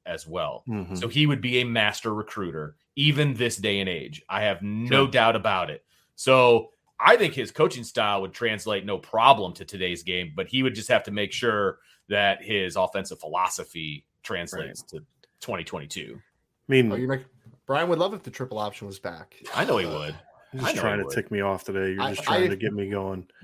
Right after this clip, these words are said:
Speaker 3: no, I, I was just gonna say though, Brian, I do, I do agree with Vince. I think that,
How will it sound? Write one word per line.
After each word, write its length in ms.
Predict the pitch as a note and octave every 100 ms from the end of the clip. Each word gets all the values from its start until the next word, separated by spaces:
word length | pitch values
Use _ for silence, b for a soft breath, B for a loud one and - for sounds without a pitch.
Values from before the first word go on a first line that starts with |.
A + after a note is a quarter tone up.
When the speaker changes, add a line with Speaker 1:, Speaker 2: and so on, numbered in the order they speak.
| A2 D3
Speaker 3:
no, 140 | E3
I, 180 | D#3+ E3 F3
I 80 |
was 100 | G3
just 160 | A3 -
gonna 140 | G3+
say 180 | F#3 E3
though, 140 | D3 C3
Brian, 240 | B2+ B2+
I 40 |
do, 200 | C3 D3
I 100 | C3
do 200 | C3 C#3
agree 180 | C3 B2
with 160 | A#2+ A2+
Vince. 320 | A2+ A2+ -
I 80 | B2
think 300 | C#3+ C3 C3+
that, 300 | B2+ A#2+